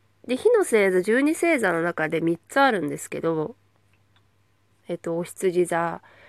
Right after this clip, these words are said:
獅子座、射手座ってあるんですけど、その中でも、やっぱ一番最初の火の星座なんで、やっぱその、前にすごい突進していくっていうか、もう出ていくっていう力がすごい強いんですね。もう、お羊座の人は本当に直感的にパーンっていく感じ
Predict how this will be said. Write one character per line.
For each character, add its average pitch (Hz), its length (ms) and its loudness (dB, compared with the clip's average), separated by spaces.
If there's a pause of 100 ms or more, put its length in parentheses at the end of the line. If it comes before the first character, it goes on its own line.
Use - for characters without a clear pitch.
(240)
獅 - 260 -8
子 190 240 2
座、 180 220 0
射 180 100 -2
手 190 160 2
座 185 120 0
っ 180 60 -2
て - 180 -4
あ 175 60 0
る 156 100 -8
ん 151 60 -10
で 160 80 -12
す - 100 -18
け 156 100 -10
ど、 165 180 -6 (220)
そ - 180 2
の 339 100 6
中 370 280 2
で 180 120 2
も、 185 400 2 (320)
や 262 60 -8
っ - 40 -16
ぱ 190 100 4
一 180 220 2
番 240 180 4
最 233 220 2
初 247 120 -2
の 240 120 2
火 254 100 -2
の 202 80 0
星 160 260 -2
座 165 100 -4
な 170 120 -2
ん 151 80 -4
で、 156 60 -4
や 196 80 -2
っ - 20 -6
ぱ 175 140 -8
そ 180 120 -8
の、 180 120 -2 (540)
前 262 320 6
に 247 180 6
す - 200 -4
ご 180 120 4
い 175 60 0 (240)
突 196 140 -8
進 320 340 2
し - 60 -10
て 339 100 4
い 330 40 2
く 339 100 -2
っ - 20 -4
て - 120 -4
い - 20 -18
う - 20 -18
か、 175 60 0
も 165 60 -4
う 156 40 -4
出 247 140 8
て 220 120 4
い 220 80 0
く 175 140 0
っ 180 40 -2
て - 180 -6
い - 20 0
う 165 60 -2
力 208 320 2
が 170 80 -2
す - 160 -8
ご 165 80 0
い 165 40 -2
強 165 180 -4
い - 20 -4
ん 143 40 -4
で 147 60 -8
す 147 120 -8
ね。 151 80 -4
も 156 120 -8
う、 - 20 -12 (380)
お 202 100 0
羊 349 300 0
座 370 160 4
の 359 100 4
人 359 240 2
は 202 160 4
本 220 200 0
当 262 80 0
に 247 120 0
直 214 80 0
感 269 220 2
的 262 160 0
に 240 80 0
パ 277 300 2
ー - 20 2
ン 262 40 -4
っ - 20 -12
て 156 200 -2
い - 140 -8
く 165 160 -10
感 170 320 -4
じ 165 340 -4